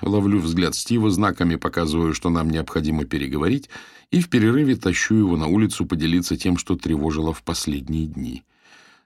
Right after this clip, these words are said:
"Слушай, Стив, мы два идиота". "Чрезвычайно ценное наблюдение. Ты для этого меня звал?" "Да нет же, я насчет Тима". "А, и что с ним? Мы ж все уладили". "В том-то и дело, уладить-то уладили, но в чем наше преимущество?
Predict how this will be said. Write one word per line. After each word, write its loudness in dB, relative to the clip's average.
"Слушай, -2
Стив, -2
мы 2
два 2
идиота". -4
"Чрезвычайно 0
ценное -2
наблюдение. -4
Ты 0
для -2
этого 0
меня -2
звал?" -10
"Да 2
нет 6
же, 0
я 4
насчет 2
Тима". -4
"А, -8
и -6
что -8
с -8
ним? -4
Мы -6
ж -6
все -4
уладили". -8
"В -20
том-то 2
и 4
дело, 0
уладить-то -2
уладили, 0
но -2
в -8
чем 2
наше 0
преимущество? -2